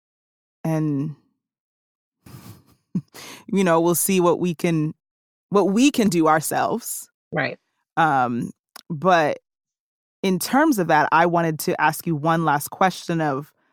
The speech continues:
Speaker 1: what would be your piece of advice or, like, nugget of wisdom to performers who have, you know, been in the business, who are,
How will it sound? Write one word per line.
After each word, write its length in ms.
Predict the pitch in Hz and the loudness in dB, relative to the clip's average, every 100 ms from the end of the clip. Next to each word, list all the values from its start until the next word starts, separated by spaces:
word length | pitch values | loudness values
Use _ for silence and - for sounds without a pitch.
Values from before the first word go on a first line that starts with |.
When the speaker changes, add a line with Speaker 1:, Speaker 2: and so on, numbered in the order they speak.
| _ _ _ - | _ _ _ -2
Speaker 1:
what 280 | 160 202 | 4 4
would 200 | 180 208 | 4 2
be 360 | 160 175 175 165 | 2 2 2 0
your 300 | 151 156 170 | 0 2 2
piece 300 | 165 185 165 | 2 -2 -2
of 80 | 160 | 0
advice 720 | 156 143 135 143 - - - - | 0 2 0 -2 -6 -8 -8 -4
or, 120 | 160 | 0
like, 240 | 151 147 | 2 0
nugget 460 | 156 156 160 165 160 | 0 2 2 0 0
of 180 | 151 135 | -2 -2
wisdom 720 | 147 156 139 - 127 82 127 | 0 0 -2 -4 -4 -4 -6
to 540 | - - 156 147 139 147 _ _ _ _ _ _ | -6 -2 0 0 -4 -8 _ _ _ _ _ _
performers 680 | - 170 185 180 180 170 - | -6 -2 2 2 4 0 -2
who 160 | 175 | 0
have, 200 | 160 139 _ - | 0 -2 _ -6
you 120 | 339 | 0
know, 120 | 233 | 2
been 200 | 170 165 | 2 2
in 100 | 180 | 2
the 60 | 175 | 2
business, 500 | 170 165 170 196 - | 2 0 0 -2 -2
who 220 | - 190 | 2 4
are, 200 | 170 87 | 4 2